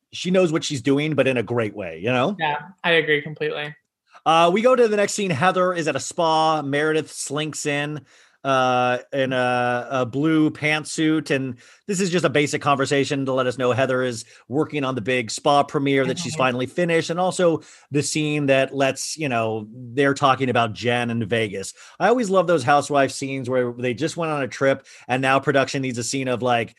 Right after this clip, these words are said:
Speaker 1: um, "Hey, let's do a scene where you're like, 'Wasn't that crazy in Vegas?'"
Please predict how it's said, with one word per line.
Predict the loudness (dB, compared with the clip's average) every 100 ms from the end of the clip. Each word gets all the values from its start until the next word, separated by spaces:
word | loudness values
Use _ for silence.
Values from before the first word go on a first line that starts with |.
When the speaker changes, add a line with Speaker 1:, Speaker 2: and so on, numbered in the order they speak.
| _ _ _ _ -4
Speaker 1:
um, | -2 0 -4 -10 _ _
"Hey, | 0 2 2
let's | 2 -2
do | -2 -2
a |
scene | -2 -2 -2
where | -2
you're | 0 2
like, | 2 0 0
'Wasn't | 0 2 2
that | 0
crazy | 2 0 2 -2
in | -4 2
Vegas?'" | 2 2 0 -2 -6 -16